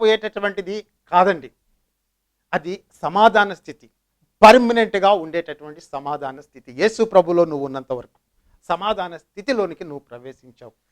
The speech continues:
అంటే నువ్వు ఒక ప్రేమ కలిగినటువంటి, స్నేహం కలిగినటువంటి ఆ రిలేషన్‌షిప్‌లోనికి నువ్వు ఎంటర్ అయ్యావు దేవుడితోటి.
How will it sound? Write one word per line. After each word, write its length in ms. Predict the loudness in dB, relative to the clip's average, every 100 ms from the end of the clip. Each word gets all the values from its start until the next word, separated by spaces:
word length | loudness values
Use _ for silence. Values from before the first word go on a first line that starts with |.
| _ _ -18
అంటే 200 | -12 -6 -6 -8 _ _ -12
నువ్వు 180 | -6 -4
ఒక 120 | -4 -2 -4 -4 _ _ _ _ 0
ప్రేమ 200 | 2 2 -2
కలిగినటువంటి, 680 | -4 -6 -12 -12 -14 -14 -18 _ _ _ _ _ _ _ _ _ _ _ _ _ _ _ -10
స్నేహం 360 | 0 2 0 -2
కలిగినటువంటి 640 | -6 -6 -14 -12 -16 -14 -16 -16 _ _ _ _ _
ఆ 60 | -8 -4
రిలేషన్‌షిప్‌లోనికి 840 | 0 0 0 -8 -10 -10 -10 -10 -16
నువ్వు 140 | -18
ఎంటర్ 200 | -18 -20 -20
అయ్యావు 200 | -20 _ _ _ _ _
దేవుడితోటి. 500 | -2 -2 -6 -18 _